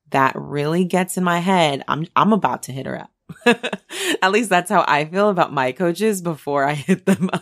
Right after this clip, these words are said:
up. Um, so that's what I'm talking about. I'm talking about four different ways to generate more leads into your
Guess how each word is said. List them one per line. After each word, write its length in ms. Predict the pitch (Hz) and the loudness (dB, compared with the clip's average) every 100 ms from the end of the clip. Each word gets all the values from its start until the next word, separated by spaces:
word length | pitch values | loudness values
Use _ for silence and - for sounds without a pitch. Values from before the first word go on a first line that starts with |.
| - | -4
up. 340 | 190 - - _ _ _ - _ _ _ _ _ | -6 -6 -18 _ _ _ -20 _ _ _ _ _
Um, 540 | 190 185 170 151 143 - | 4 6 4 2 -2 -4
so 160 | 214 | 0
that's 240 | 208 233 277 | 4 2 2
what 80 | |
I'm 120 | 277 262 | -2 0
talking 300 | 254 262 277 | 0 2 2
about. 220 | 190 143 | 2 2
I'm 140 | 160 | 0
talking 180 | 180 214 | -4 -2
about 200 | 226 226 - _ | -2 -4 -8 _
four 520 | 196 190 196 202 - 190 | 2 4 4 2 -2 -8
different 360 | 180 180 170 | -4 -2 -4
ways 640 | 151 147 151 208 359 370 - | -2 0 0 0 -4 -6 -6
to 140 | 180 - | -6 -4
generate 960 | - - 175 202 202 175 165 160 156 - - _ | -2 -2 0 2 2 2 2 2 0 -6 -20 _
more 540 | 156 147 151 151 175 | -6 0 2 4 4
leads 560 | 175 151 147 202 208 - 160 | 2 -2 -2 -2 -2 -6 -4
into 400 | 156 156 - 147 | -4 -4 -8 -4
your 440 | 139 135 135 - | 0 0 0 -4